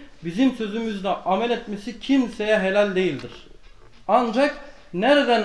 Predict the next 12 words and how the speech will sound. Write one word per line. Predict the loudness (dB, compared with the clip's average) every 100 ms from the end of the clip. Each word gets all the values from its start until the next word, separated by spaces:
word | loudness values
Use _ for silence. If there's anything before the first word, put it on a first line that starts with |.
| 0
aldığımızı | 2 4 2 -2 -2 -2 -2
bilmesi | -2 -2 -4 -6 -8
gerekir. | -8 -8 -14 -16 -20 -20 -20 -20 -20 -20 -20 -20 -20 -20 -20 -20 -20 -20 -6
Bugün | 0 4 6
insanlar | 6 6 4 6 2 0 -12 -20 -20 -20 -20 -20 -20 -20 -20 -20 -20 -20 -20 -20 -20 -18
delil | -2 2 4 2
sormaktan | 2 0 0 -4 -2 0
acizler, | 2 2 0 -2 -2 0
değil | 0
mi? | -2 -6 -14 -20 -20 -20 -20 -20 -20 -20 -20 -14 -4 0
İmamlara | 2 2 0 0
sorarken, | 0 2 2 0 -2 -2